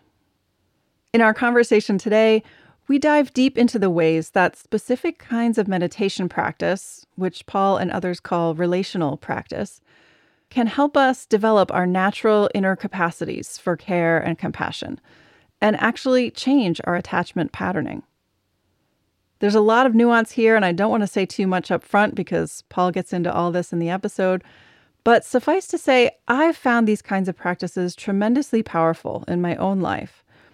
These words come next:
And I think both the experience of doing them and the conceptual shift involved,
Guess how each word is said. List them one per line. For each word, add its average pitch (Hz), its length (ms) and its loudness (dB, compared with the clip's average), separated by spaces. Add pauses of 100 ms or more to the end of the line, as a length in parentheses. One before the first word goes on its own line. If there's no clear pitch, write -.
(520)
And 226 100 2
I 240 60 4
think 240 260 0
both 254 220 4
the - 140 -2
experience 277 640 2
of 233 160 -4
doing 226 260 0
them 214 320 0 (500)
and 277 240 6
the 320 60 4
conceptual 220 680 -2
shift - 440 -2
involved, - 720 -4